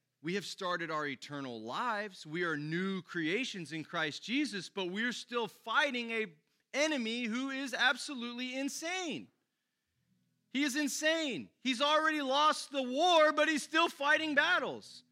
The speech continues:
And that's just something that we have to deal with on this side of eternity. And so,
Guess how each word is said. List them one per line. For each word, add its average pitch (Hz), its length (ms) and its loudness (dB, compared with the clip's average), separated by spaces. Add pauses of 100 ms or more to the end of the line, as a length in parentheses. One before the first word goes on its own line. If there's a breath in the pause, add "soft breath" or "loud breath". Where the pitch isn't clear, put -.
(120)
And 202 80 -8
that's 240 160 -4
just 262 160 -8
something 240 300 -4
that 226 80 -4
we 226 160 -4
have 214 200 0
to 220 60 -6
deal 254 280 -10
with 202 200 -4
on 190 140 -10
this 196 180 -6
side 175 260 -10
of 160 140 -12
eternity. 151 540 -10
And 113 100 -12
so, 143 320 -6